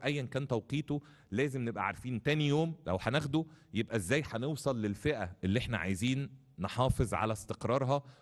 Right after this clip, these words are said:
وما يحصلهاش أي تضرر. فعشان كده يعني إحنا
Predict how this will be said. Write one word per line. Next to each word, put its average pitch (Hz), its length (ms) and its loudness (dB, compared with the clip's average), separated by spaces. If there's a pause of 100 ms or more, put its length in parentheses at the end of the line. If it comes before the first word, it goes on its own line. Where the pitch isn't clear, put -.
وما 95 160 0
يحصلهاش 98 520 -4
أي 95 120 -4
تضرر. 76 380 -8
فعشان 101 420 -4
كده 143 320 0 (400)
يعني 87 360 -4
إحنا 110 320 -2